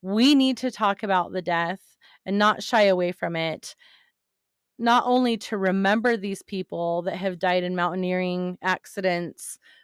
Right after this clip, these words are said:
but also to learn from them, especially this newer generation. I really hope that you guys enjoy this interview.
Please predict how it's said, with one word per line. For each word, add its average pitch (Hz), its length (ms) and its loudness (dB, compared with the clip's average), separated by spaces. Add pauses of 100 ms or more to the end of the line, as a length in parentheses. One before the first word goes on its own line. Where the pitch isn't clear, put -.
(200)
but 220 160 0
also 214 400 4
to 208 180 -6
learn 202 300 2
from 196 240 -6
them, 170 280 -2
especially 190 680 -2
this 170 320 -4
newer 180 480 0
generation. 170 1120 -4 (1300)
I 220 100 4
really 254 500 4
hope 240 300 0
that 208 120 -2
you 208 180 -6
guys 196 340 -2 (300)
enjoy 185 400 -2
this 180 360 -6
interview. 202 800 -4